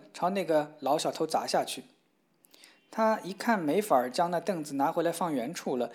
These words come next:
赶紧悄悄从椅子上溜下来，人就回到门后角落里坐着，装作没有动过的样子。天堂的主人上帝回来时没有发现门后的裁缝，可是当他坐在椅子上时，发现搁脚的凳子不见了。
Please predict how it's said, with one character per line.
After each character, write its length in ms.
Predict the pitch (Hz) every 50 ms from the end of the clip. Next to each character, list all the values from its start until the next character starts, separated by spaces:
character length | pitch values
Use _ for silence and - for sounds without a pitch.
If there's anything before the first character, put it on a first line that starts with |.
| - - - _ -
赶 160 | 156 160 190
紧 160 | 196 175 143
悄 180 | - - 185 180
悄 160 | 185 190 196
从 220 | 185 - 175 185
椅 160 | 180 156 113
子 80 | 113 117
上 180 | 120 156 147 147
溜 140 | 175 208
下 220 | 226 214 185 123 104
来， 160 | 95 - - _ - - - _ _
人 200 | - 165 196 208
就 160 | 254 226 190
回 180 | - - 160
到 160 | 156 170 165 151
门 160 | 139 139 151
后 180 | - - 196
角 160 | 165 - 120 120
落 140 | 139 156
里 100 | 147 123
坐 280 | 117 - - 170 127 110
着， 140 | - - - - _ _ _ _
装 240 | _ - 160 165 165
作 320 | - 165 156 143 139 - -
没 120 | - 139 151
有 140 | 165 135 123
动 160 | - 185 -
过 120 | - 113
的 100 | - 120
样 200 | 123 131 - 104
子。 160 | - - - - _ _ _ _ _ - _ _ _ _ _ _ _ _ - - _ - _ - _ _ _ _ -
天 160 | - 254 240
堂 100 | 226 233
的 100 | 240 240
主 200 | 240 - 175 165
人 180 | 160 160 202
上 180 | 208 240 220 196
帝 140 | 190 208 185
回 220 | - - 135 143
来 120 | 143 143 147
时 440 | 143 - - 135 139 139 143 156
没 160 | 151 131 120 131
有 120 | 135 113
发 200 | - - 131 131
现 200 | 127 147 143 127
门 140 | 113 113 117
后 140 | - 143 123
的 80 | 117
裁 240 | - - - 98 110
缝， 180 | - - 113 - - _ _ _ _ - - - - - - - _
可 140 | - 185 180
是 140 | 180 202
当 180 | 180 196 185 180
他 100 | 196 196
坐 160 | 190 - 190
在 140 | 175 151 165
椅 160 | 151 123 113
子 140 | 110 - 151
上 180 | 151 196 170 151
时， 380 | - 151 151 151 160 170 160 -
发 140 | - 185
现 180 | 175 - 190 156
搁 160 | - - 220
脚 160 | 220 - 120
的 80 | 113 117
凳 220 | - 233 262 277
子 80 | - 135
不 120 | - -
见 220 | 120 - 226 240 180
了。 200 | 113 98 -